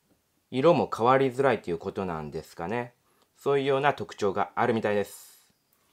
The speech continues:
いかがだったでしょうか？今回はですね、開封レビューということで、こちらのビクトリノックスのオニキスブラックコレクションのレンジャーグリップゴーゴーの紹介だったんですが、今後ですね、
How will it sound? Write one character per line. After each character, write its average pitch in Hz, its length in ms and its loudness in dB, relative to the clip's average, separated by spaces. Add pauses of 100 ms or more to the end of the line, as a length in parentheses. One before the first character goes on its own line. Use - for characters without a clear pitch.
(300)
い 143 100 -2
か 208 140 12
が 214 140 12
だ 190 80 12
っ - 80 10
た 165 80 6
で 160 100 4
し 160 140 2
ょ 156 60 6
う - 20 2
か？ 139 400 8 (500)
今 294 220 8
回 196 160 10
は 160 140 8
で 127 100 0
す - 100 -6
ね、 123 200 0
開 220 200 6
封 262 220 -4
レ 262 140 0
ビ 226 100 -2
ュ - 80 0
ー 180 60 -10
と 165 60 -8
い 147 80 -2
う 143 40 -2
こ 139 140 -4
と 131 120 -4
で、 147 200 2
こ 139 140 -8
ち 170 120 -4
ら 170 180 4
の 180 280 4
ビ 131 100 -8
ク - 80 -18
ト 185 140 2
リ 175 80 0
ノ 180 100 0
ッ 180 60 -2
ク - 60 -10
ス - 120 -10
の - 180 -6
オ 165 120 0
ニ 185 160 -2
キ - 120 -14
ス 110 180 -10
ブ 98 100 -4
ラ 120 120 2
ッ - 40 -4
ク - 200 -18
コ 123 140 -8
レ 120 80 -2
ク 123 80 -6
シ - 100 -14
ョ 95 80 -8
ン 110 80 -6
の 123 260 -2 (300)
レ 139 160 0
ン 165 80 0
ジ 160 80 0
ャ 156 100 8
ー 151 60 4
グ 156 60 -2
リ 151 60 -2
ッ - 120 -10
プ 208 360 0 (260)
ゴ 185 320 10
ー - 80 -8
ゴ 165 440 6
ー 123 40 -12
の 185 100 2
紹 165 280 0
介 160 200 4
だ 139 120 2
っ 127 100 -6
た 120 140 0
ん 117 40 -6
で 110 120 -4
す 107 180 -12
が、 127 400 4 (500)
今 233 360 -2
後 233 120 4
で 214 120 4
す - 120 -8
ね、 123 300 2